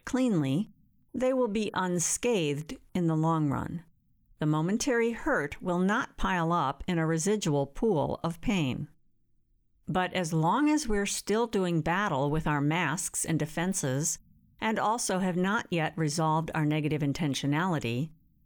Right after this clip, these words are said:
we will feel a bitter pain. We'll feel rejected all over again, although we may not be conscious of our emotional reaction.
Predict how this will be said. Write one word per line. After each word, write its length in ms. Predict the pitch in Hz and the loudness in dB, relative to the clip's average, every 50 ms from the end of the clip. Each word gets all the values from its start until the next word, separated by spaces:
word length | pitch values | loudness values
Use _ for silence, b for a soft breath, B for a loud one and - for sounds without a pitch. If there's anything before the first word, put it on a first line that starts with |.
| _ _ - | _ _ 0
we 120 | 175 170 | 0 2
will 200 | 156 147 156 147 | 2 2 0 -2
feel 480 | 151 - - 214 208 220 233 233 - - | -2 -4 -2 0 0 2 2 0 -2 -2
a 80 | - 147 | -4 -4
bitter 420 | 135 143 - 180 190 - 254 247 | -4 -4 -2 -2 -2 0 0 -2
pain. 580 | 254 254 - 220 185 156 139 131 117 120 165 - - - - - _ _ _ _ _ _ _ _ _ _ _ - | -2 -2 -2 0 0 0 0 0 0 -2 -2 -4 -8 -16 -20 -20 _ _ _ _ _ _ _ _ _ _ _ -2
We'll 300 | 202 214 233 233 226 214 | 0 2 2 2 0 0
feel 440 | - - - 247 233 226 226 214 196 | -2 -2 -2 0 2 2 2 2 0
rejected 800 | 185 208 190 156 - 185 202 247 226 - - 135 123 127 - - - | 0 0 0 0 0 0 0 -2 -4 -4 -4 -4 -4 -4 -4 -4 -2
all 300 | 156 170 180 220 240 240 | 0 2 2 2 2 2
over 300 | 233 233 220 220 214 214 | 0 0 0 0 0 0
again, 560 | 196 160 147 156 147 131 123 117 117 - - - - _ _ _ - - - | 0 0 0 0 0 0 0 -2 -4 -6 -8 -12 -20 _ _ _ -10 -4 0
although 460 | 170 170 170 165 165 175 170 170 170 | 0 2 2 2 2 2 2 2 2
we 180 | 156 170 180 180 | 2 0 0 0
may 220 | 175 175 175 170 | 2 2 2 2
not 360 | 170 170 185 220 247 254 - | 2 2 2 0 -2 -4 -4
be 140 | - 156 143 | -4 -4 -4
conscious 640 | - - - 190 220 247 - - 135 131 - - - | -2 -2 -2 0 0 0 -2 -2 -2 -2 -2 -4 -4
of 160 | - 175 151 | -4 -2 -2
our 220 | 160 156 151 151 - - | 0 0 0 0 0 0
emotional 580 | 185 165 160 156 185 - - - 147 135 135 | 2 2 2 2 0 -2 -2 -2 0 0 0
reaction. 680 | 135 143 143 147 156 170 - - - - 117 117 - 156 | 0 0 2 2 0 -2 -2 -4 -6 -4 -4 -6 -8 -10